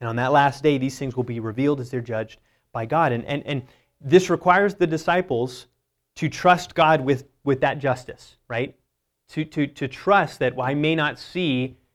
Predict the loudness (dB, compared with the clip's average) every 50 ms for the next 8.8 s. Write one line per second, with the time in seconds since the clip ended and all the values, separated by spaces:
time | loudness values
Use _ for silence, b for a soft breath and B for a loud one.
0 | _ _ _ _ _ _ _ _ -4 2 2 2 2 2 0 -2 -2 -2 -4 0
1 | 2 2 2 2 0 -2 -4 -6 -4 -4 -4 -2 -2 -4 -4 -2 -2 -2 -2 -2
2 | -2 -2 -4 -4 -6 -8 -8 -6 -4 -4 -6 -4 -2 0 0 2 0 -2 -6 -14
3 | _ _ _ _ _ _ _ _ _ _ _ _ _ _ _ _ _ _ _ -10
4 | -6 -4 -4 -4 -6 -8 -8 -6 -6 -6 -6 -6 -4 -4 -4 -2 -2 -2 -2 -2
5 | -6 -12 _ _ _ -8 -6 -2 0 0 0 0 -2 -4 -4 -4 -4 -6 -6 -6
6 | -10 -12 -12 -12 -16 _ _ _ _ _ _ _ _ _ _ _ _ -16 -14 -12
7 | -14 -14 -16 _ _ _ _ _ _ _ _ _ _ _ -10 -8 -4 -2 -2 -2
8 | -4 -4 -4 -4 -2 -2 -2 -2 -4 -8 -12 -16 -16 -18 -20